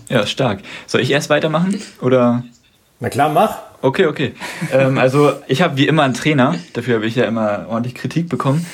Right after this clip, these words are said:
Speaker 1: Aber ein Gewinner der Saison ist für mich, haben wir vorhin schon drüber gesprochen, auf jeden Fall Hansi Flick.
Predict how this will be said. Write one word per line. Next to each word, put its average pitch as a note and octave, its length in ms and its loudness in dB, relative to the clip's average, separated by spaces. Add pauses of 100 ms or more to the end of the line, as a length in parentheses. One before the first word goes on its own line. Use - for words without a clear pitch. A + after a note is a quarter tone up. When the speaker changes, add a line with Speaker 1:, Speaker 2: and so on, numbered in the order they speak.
(400)
Speaker 1:
Aber A#2 440 2
ein B2+ 160 2
Gewinner C3+ 260 2
der B2 120 4
Saison B2 260 2
ist A2+ 100 -6
für C3 80 -4
mich, C#3+ 320 0
haben B2 160 0
wir A#2+ 60 -2
vorhin A#2+ 180 -2
schon B2 140 -2
drüber A#2 180 -2
gesprochen, B2 400 0
auf A2 140 -2
jeden C#3 140 2
Fall B2 180 0
Hansi C3 180 2
Flick. D#3 320 -2